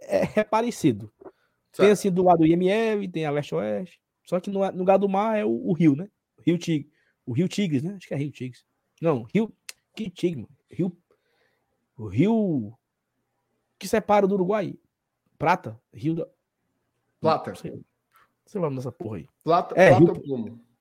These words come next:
Speaker 1: É. E tem um aeroporto mais afastado, sabe?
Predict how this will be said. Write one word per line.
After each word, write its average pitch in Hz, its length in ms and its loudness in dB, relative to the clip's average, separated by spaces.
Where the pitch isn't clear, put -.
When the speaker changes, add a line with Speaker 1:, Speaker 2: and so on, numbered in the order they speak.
Speaker 1:
É. 131 260 0
E 226 140 4
tem - 200 8
um 269 40 6
aeroporto 247 420 8
mais 233 200 4
afastado, 185 640 2
sabe? 214 240 -6